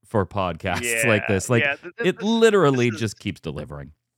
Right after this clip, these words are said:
Speaker 2: I, I thi-, I think it's, it's, uh, the current iteration of the whole cyberpunk that we were going through when Jason was here.
Speaker 1: Yeah.
Speaker 2: Where <laughs> every,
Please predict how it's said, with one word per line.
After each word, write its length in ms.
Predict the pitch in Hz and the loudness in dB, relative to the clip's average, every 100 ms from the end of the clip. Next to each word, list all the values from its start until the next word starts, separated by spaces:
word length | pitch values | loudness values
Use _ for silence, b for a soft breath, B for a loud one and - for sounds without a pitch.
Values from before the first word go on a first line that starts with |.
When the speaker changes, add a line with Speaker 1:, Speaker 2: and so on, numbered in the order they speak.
| _ _ _ _ | _ _ _ _
Speaker 2:
I, 280 | 170 175 202 | -2 2 0
I 40 | |
thi-, 160 | 202 233 | 0 -2
I 80 | 185 | -2
think 220 | 208 247 - | 0 -2 -4
it's, 220 | 170 - | -6 -6
it's, 260 | 160 - | -12 -2
uh, 220 | 160 147 139 | 2 4 2
the 80 | 143 | -4
current 500 | - - 220 190 170 | -4 0 2 2 0
iteration 760 | 170 160 156 156 147 - 151 143 | -6 -4 -2 -2 -2 -2 -2 -2
of 220 | 131 120 | -4 -6
the 260 | 113 135 131 | -10 -10 -10
whole 260 | 127 151 139 | -6 -6 -6
cyberpunk 920 | - 165 160 143 127 - 131 113 - | 0 2 2 0 -2 -4 -6 -6 -6
that 160 | 131 139 | -6 -6
we 100 | 131 | -10
were 80 | |
going 260 | 120 131 123 | -6 -6 -6
through 260 | 117 127 123 | -10 -10 -8
when 180 | 123 | -10
Jason 440 | 117 143 143 - 123 | -2 -2 -2 -6 -14
was 120 | 113 | -8
here. 320 | 123 123 120 B B B | -4 -2 -4 B B B
Speaker 1:
Yeah. 180 | 107 - | -2 2
Speaker 2:
Where 1000 | - - - - 135 - 170 - - 156 | 0 0 -8 -8 -8 -6 -10 -10 -6 0
<laughs> 20 | |
every, 380 | - 240 175 220 | 4 4 4 2